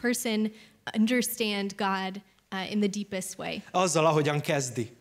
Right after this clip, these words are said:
Speaker 1: In the way that they start.
Speaker 2: Ó, drága atyám.
Speaker 1: Oh, precious Father.
Speaker 2: Ö, valószínű, megismerte, mint apuka.
Speaker 1: Um, perhaps they've known him most as Father.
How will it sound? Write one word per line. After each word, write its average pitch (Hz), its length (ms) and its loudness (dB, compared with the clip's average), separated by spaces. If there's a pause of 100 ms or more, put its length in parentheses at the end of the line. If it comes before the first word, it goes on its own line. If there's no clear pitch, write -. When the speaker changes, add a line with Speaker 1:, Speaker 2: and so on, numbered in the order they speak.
(220)
Speaker 1:
In 233 160 2
the 226 100 0
way 214 200 -2
that 208 140 -6
they 196 140 -6
start. - 520 -10
Speaker 2:
Ó, 147 280 4
drága 123 540 -2
atyám. 113 460 -8 (340)
Speaker 1:
Oh, 202 320 -6
precious 196 480 -12
Father. - 500 -8
Speaker 2:
Ö, 175 160 -4 (100)
valószínű, 185 760 0
megismerte, 160 640 -2
mint 143 240 -4
apuka. - 600 -10 (420)
Speaker 1:
Um, 202 260 -8
perhaps 208 440 -8
they've 214 200 0
known 208 300 0
him 208 220 0
most 202 340 -6
as 208 160 -10
Father. 185 460 -6